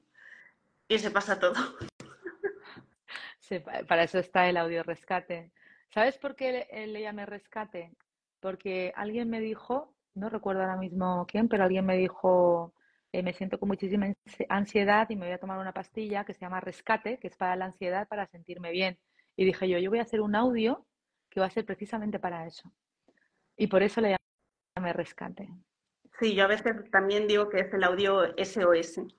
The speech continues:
Speaker 2: También, por ejemplo, se podría llamar S O S. Y, y ese audio es muy,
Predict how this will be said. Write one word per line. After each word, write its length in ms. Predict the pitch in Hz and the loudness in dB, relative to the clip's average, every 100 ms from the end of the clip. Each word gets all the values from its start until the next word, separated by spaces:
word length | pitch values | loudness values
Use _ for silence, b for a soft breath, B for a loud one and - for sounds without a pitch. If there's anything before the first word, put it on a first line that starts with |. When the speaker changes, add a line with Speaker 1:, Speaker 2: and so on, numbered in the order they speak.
| _ | _
Speaker 2:
También, 500 | 160 160 156 151 170 - _ _ - - - | -8 -2 0 0 -2 -8 _ _ -18 -12 -2
por 140 | 170 160 | 2 2
ejemplo, 400 | 160 160 180 196 | 2 2 4 4
se 80 | |
podría 220 | 170 156 160 | 4 2 2
llamar 260 | 165 160 | 2 -2
S 240 | 170 180 165 | 0 2 4
O 40 | |
S. 320 | 165 - - - B B B B | 2 0 -12 -12 B B B B
Y, 520 | 208 190 185 180 170 165 | 4 6 6 4 0 -4
y 80 | 196 | -6
ese 140 | 185 196 | -4 -4
audio 200 | 185 185 | -4 -6
es 80 | 175 | -10
muy, 420 | 175 165 165 160 | -10 -10 -12 -14